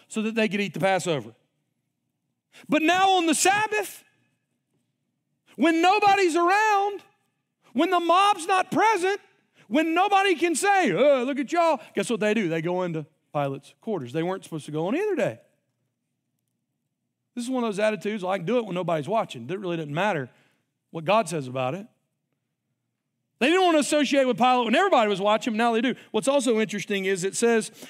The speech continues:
in, uh, verse sixty-two that the chief priests and the Pharisees, the chief priests were, uh, the, the leading at this time, they were Sadducees. And the Sadducees and the Pharisees had a bunch of theological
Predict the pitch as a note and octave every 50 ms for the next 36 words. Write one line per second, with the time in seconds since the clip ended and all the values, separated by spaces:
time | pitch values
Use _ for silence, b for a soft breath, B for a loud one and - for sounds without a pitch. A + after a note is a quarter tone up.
0 | B B D4 A3 G#3+ G#3+ G#3 G3 E3+ B B B B B F#3 F#3+ F#3+ E3+ F#3 G#3
1 | F#3+ - - A#3 G#3+ - G#3+ F#3 - A3+ A3 G#3 F#3+ F3 - D#3+ D3 - B3 B3+
2 | A#3 - - A#3+ A#3+ A#3 A3 - G#3+ F#3 E3+ D#3 - - F3+ F3 E3 D#3 - F3
3 | D#3 C#3 A#2+ B B B B D#3+ - C#4 D#4 D#4 D#4 B3+ C4 C4 B3+ A3 - A3
4 | G3+ F3+ D#3 B B B B - F3 F3 D#3 D3 E3 - A#3+ A#3 B3 _ _ _
5 | _ _ - F#3 F#3 G3+ A#3 A#3+ A3 _ B3 A#3+ _ - G#3+ E3 D#3+ D#3+ D#3+ E3
6 | E3 G3 A3+ B3+ B3+ C4 B3 A3+ G#3+ G3+ - G#3+ G#3 - - A#3 A3 G3+ G3 F#3+
7 | D#3+ C#3 - - A#3 A3+ G#3 D#3+ D#3 - - C#3+ A#2 G2 F#2+ - - - _ _
8 | _ _ - - C#3+ B2 A3 A#3 A#3 G3 E3+ G#3 A3+ A3 F3+ F#3+ F#3+ F3 - G#3+
9 | G#3 G3+ G3 - G3+ G3+ G3 F#3 - B B B B E3+ E3 D3 B2+ A#2+ A#2+ G3+
10 | G#3+ A3 G#3+ - E3 C#3 - - G#3 G3+ G3+ G3 G3 G3 G3 D#3+ E3+ D#3+ - F#3+
11 | E3+ C#3